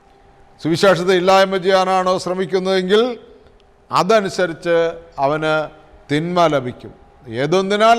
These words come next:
അളക്കുന്നുവോ ആ അളവ് കൊണ്ട് തന്നെ തിരിച്ച് അളക്കപ്പെട്ട് കിട്ടുമെന്ന് പറയുകയാണ്. കേൾക്കുന്നവരായ നിങ്ങൾക്ക് അത്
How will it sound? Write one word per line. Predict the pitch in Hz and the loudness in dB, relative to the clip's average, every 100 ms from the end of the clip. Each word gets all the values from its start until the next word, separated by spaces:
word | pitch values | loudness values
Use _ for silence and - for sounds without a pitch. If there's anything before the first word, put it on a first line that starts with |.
| 196 | 4
അളക്കുന്നുവോ | 175 175 160 151 156 165 180 - - - _ 131 | 2 -2 -6 0 2 4 2 -2 -18 -20 _ 0
ആ | 180 220 | 4 6
അളവ് | 214 220 240 | 6 6 4
കൊണ്ട് | 208 190 | 4 0
തന്നെ | 190 180 185 185 185 - - - _ - | 0 0 0 -2 -4 -14 -20 -20 _ -4
തിരിച്ച് | 160 175 180 190 190 - 143 | 0 0 2 0 0 -2 -2
അളക്കപ്പെട്ട് | 160 160 160 170 160 151 | 0 0 0 -2 -4 -6
കിട്ടുമെന്ന് | 139 156 151 151 147 139 | -6 -4 -4 -2 0 0
പറയുകയാണ്. | 131 123 107 92 - _ _ - _ - - - | -2 -4 -10 -14 -20 _ _ -20 _ -20 -2 2
കേൾക്കുന്നവരായ | 196 214 247 247 247 240 240 240 220 | 4 4 2 4 6 8 8 6 4
നിങ്ങൾക്ക് | 220 226 226 226 214 233 - - - - - - - _ - - - - - - - - - - - - - - - - - - - 139 | 2 2 0 2 2 2 0 -12 -20 -20 -20 -20 -20 _ -20 -20 -20 -20 -20 -20 -20 -20 -20 -20 -20 -20 -20 -20 -20 -20 -20 -20 -8 0
അത് | 170 | 4